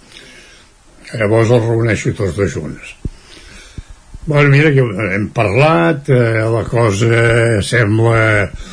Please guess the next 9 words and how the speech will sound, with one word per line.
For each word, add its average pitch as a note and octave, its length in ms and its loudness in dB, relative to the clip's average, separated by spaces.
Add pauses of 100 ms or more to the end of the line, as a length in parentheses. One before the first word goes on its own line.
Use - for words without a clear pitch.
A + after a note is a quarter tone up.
(400)
que C3+ 80 0
està C#3 300 2
bastant A2 440 2
solucionada. C#3+ 1160 2 (640)
Què D3+ 220 2
fem? C3+ 360 0
Fem A#2+ 320 0
judici D3+ 640 2
o...» B2 220 0